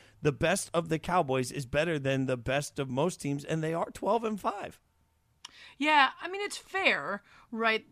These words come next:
Speaker 2: The, the fact that the Cowboys have lost some ugly games or have not been as dominant as maybe we expected off that first game of the season, which was one of their most impressive despite losing it, that could be part of it. It,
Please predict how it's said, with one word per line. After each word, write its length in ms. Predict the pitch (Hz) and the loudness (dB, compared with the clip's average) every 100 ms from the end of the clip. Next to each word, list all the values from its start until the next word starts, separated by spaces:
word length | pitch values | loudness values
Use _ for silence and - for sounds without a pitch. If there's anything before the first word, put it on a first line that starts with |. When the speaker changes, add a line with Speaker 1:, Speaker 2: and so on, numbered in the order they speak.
| 190 | -12
Speaker 2:
The, 120 | 226 - | -10 -8
the 140 | 214 | -8
fact 320 | 233 277 277 269 | -2 2 2 2
that 140 | 233 | -6
the 80 | 214 | -6
Cowboys 540 | - 220 214 202 190 | 2 2 2 0 -6
have 140 | 196 180 | -8 -4
lost 460 | 185 208 214 - | 2 2 2 -6
some 180 | - 214 | -10 -4
ugly 280 | 202 214 202 | -4 -4 -6
games 400 | 196 202 196 196 | -4 -4 -6 -8
or 80 | 170 | -8
have 100 | 165 | -4
not 260 | 185 202 | 0 0
been 120 | 202 | -2
as 140 | 190 170 | -10 -8
dominant 540 | 175 175 190 190 185 | -2 -2 -2 -6 -10
as 160 | 175 170 | -14 -12
maybe 260 | 175 170 | -10 -10
we 140 | 175 175 | -8 -8
expected 540 | 156 - 180 170 190 | -10 -8 -6 -6 -8
off 220 | 165 170 | -6 -6
that 180 | 180 165 | -6 -10
first 340 | - 208 196 - | -8 -8 -8 -10
game 160 | 190 | -12
of 140 | 165 160 | -12 -14
the 80 | |
season, 400 | 156 - 196 233 | -16 -14 -10 -8
which 160 | 202 175 | -8 -10
was 100 | 170 | -12
one 160 | 170 180 | -10 -10
of 80 | |
their 120 | 170 165 | -8 -10
most 300 | 165 175 - | -10 -12 -14
impressive 480 | 160 165 165 175 | -10 -8 -8 -10
despite 480 | 160 147 - 170 175 | -14 -16 -6 -6 -6
losing 400 | 165 170 175 254 | -10 -12 -8 -6
it, 180 | 302 349 - - - - | -6 -6 -12 -20 -20 -6
that 160 | - 330 | -4 -2
could 120 | 415 | -2
be 100 | 370 | -4
part 260 | - 240 240 | 0 2 2
of 100 | 233 | 0
it. 200 | 330 - | -2 -4
It, 160 | 233 247 | -10 -10